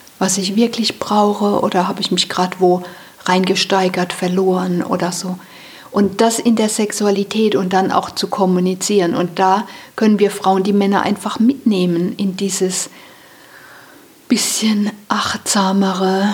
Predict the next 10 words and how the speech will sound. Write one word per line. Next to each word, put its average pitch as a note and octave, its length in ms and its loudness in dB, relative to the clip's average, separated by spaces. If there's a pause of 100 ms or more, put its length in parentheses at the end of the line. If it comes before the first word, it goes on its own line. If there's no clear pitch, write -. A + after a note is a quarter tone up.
(160)
langsamere, F3+ 1120 0
echtere F#3 800 -2 (480)
und G3 280 -2
ehrlichere F#3 840 0
auch, F#3+ 180 -6
statt F#3 300 -4
einfach F3+ 480 -4
automatische F3+ 720 -2
Dinge F3 300 -2
abzuspulen. F3+ 840 -6